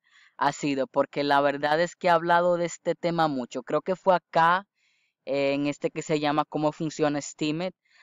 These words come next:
hablando de las banderas, el Steam Power y la autoría. Am, y pues, este,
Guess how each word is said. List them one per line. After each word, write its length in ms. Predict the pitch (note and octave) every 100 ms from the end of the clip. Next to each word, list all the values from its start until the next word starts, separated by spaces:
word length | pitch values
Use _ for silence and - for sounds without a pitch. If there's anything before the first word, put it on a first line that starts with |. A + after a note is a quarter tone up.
| -
hablando 400 | C3 C#3 C#3 D3+
de 80 | D3+
las 200 | D3 C3
banderas, 840 | C#3 C#3 D3 D#3+ D#3 D3+ D3+ - _ _ _
el 120 | B2+ B2+
Steam 400 | - E3+ E3 D#3+
Power 560 | D#3 D3 D3 D3 C#3+ - _ _ -
y 100 | C3+
la 120 | C3
autoría. 580 | C3 - B2 A#2+ G#2+ G#2+ _ _ _ _ _ _ _ _ _ _ _ _ _ _ -
Am, 720 | D3 D3 D3 D3 D3 C#3+ C3 _ _ _ _ -
y 100 | E3+
pues, 580 | - E3+ E3 E3 D3+ -
este, 840 | D#3 E3 D#3+ - - D#3+ D#3 D3+